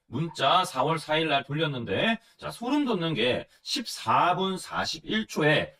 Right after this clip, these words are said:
이 차 목표가 이만 천 원이라고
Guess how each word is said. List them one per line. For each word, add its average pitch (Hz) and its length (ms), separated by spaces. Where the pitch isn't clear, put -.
이 165 220
차 190 240
목표가 156 880
이만 135 460
천 196 220
원이라고 160 600